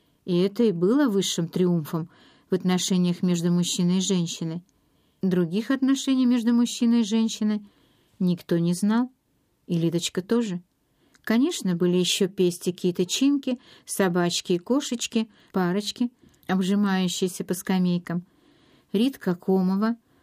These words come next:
бросившая училище по молодому шалому залёту, плывущая под партами страница, вырванная из какой-то медицинской книжки с чёрно-белым рисунком и устрашающей надписью «Пенис в разрезе».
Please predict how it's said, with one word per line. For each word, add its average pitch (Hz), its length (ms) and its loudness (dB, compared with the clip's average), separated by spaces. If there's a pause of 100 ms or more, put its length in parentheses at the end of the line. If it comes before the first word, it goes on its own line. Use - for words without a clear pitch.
(160)
бросившая 202 580 2
училище 220 480 0
по 208 100 -6
молодому 190 540 2
шалому 180 540 0
залёту, 175 640 0 (460)
плывущая 185 720 0 (280)
под 185 220 -2
партами 185 480 0
страница, 185 720 0
вырванная 190 540 0
из 180 120 -6
какой-то 190 420 -2
медицинской 185 600 -2
книжки 180 520 -4 (440)
с - 80 -10
чёрно-белым 175 640 0
рисунком 208 640 -2 (360)
и 220 80 2
устрашающей 190 800 0
надписью 175 640 -2 (640)
«Пенис 202 420 2
в 175 80 -4
разрезе». 170 640 0